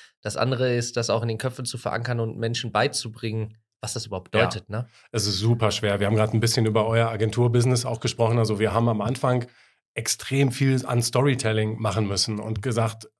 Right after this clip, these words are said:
Speaker 2: also was ist eigentlich eine smarte Stadt? Was gibt's da für Vorteile? Was bringt mir Technologie für meinen Alltag? Und haben, das hat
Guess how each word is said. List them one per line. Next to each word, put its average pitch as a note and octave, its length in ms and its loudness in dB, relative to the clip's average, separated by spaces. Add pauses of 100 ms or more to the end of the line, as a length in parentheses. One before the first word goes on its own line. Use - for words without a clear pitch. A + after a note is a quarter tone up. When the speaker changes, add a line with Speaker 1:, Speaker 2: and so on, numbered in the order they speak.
(180)
Speaker 2:
also A#2+ 280 -4
was A#2 180 2
ist D#3 160 -2
eigentlich D#3 240 -4
eine D3+ 80 2
smarte C#3 340 -2
Stadt? C3+ 300 -2
Was A#2 140 -2
gibt's A#2 180 -4
da A#2 80 0
für A#2 120 -8
Vorteile? C3+ 600 -2
Was G#2 180 -4
bringt C3 240 0
mir C#3+ 160 -4 (340)
Technologie A#2 640 -2
für C3+ 120 -4
meinen G#2 240 0
Alltag? C#3+ 480 -4 (420)
Und A#2+ 220 0
haben, C3+ 220 4
das B2+ 160 0
hat A#2+ 160 -2